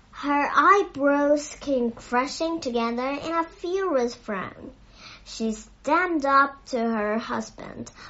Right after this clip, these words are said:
lifted her chin and glared at him. There was a moment of frosty staring, and then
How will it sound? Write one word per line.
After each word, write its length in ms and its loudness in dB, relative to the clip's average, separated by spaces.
lifted 600 2
her 220 -2
chin 500 -2
and 360 -2
glared 480 0
at 160 4
him. 280 -10
There 280 2
was 340 0
a 240 0
moment 960 0
of 540 0
frosty 800 -2
staring, 840 -4
and 260 -2
then 300 4